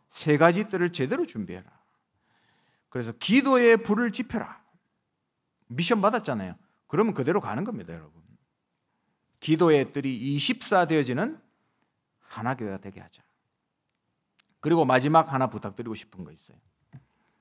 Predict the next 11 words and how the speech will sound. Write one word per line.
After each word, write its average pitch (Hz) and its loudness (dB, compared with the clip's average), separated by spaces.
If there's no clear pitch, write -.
어, 87 -10
이 220 -2
시간표에 127 -2
하나님 202 -2
뭘 98 -6
원하겠는가? 95 -8
어, 80 -16
진짜 165 -2
본격적으로 233 0
기도하면서 110 -2
본격적으로 240 2